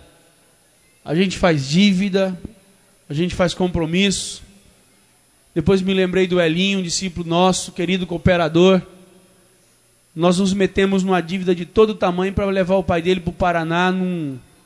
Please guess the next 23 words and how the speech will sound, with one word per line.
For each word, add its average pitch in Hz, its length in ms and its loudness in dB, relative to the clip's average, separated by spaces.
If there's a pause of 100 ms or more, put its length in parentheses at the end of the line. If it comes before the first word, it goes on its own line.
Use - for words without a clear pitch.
(760)
num 170 340 -2
avião, 175 680 4 (1200)
porque 165 220 -2
o 180 60 2
médico 185 280 0
falou 180 180 0
que 175 60 -10
se 196 60 -4
ele 180 80 -2
chegasse 180 520 -4
lá 180 120 0
de 175 80 -2
avião, 175 500 2
era 180 140 4
possível 175 460 -2
ele 165 100 -2
ser 175 220 0
curado, 170 720 0
ser 165 200 -4
feito 170 380 -4 (160)
a 147 100 -10
cirurgia 156 500 -2
nele. 123 400 -4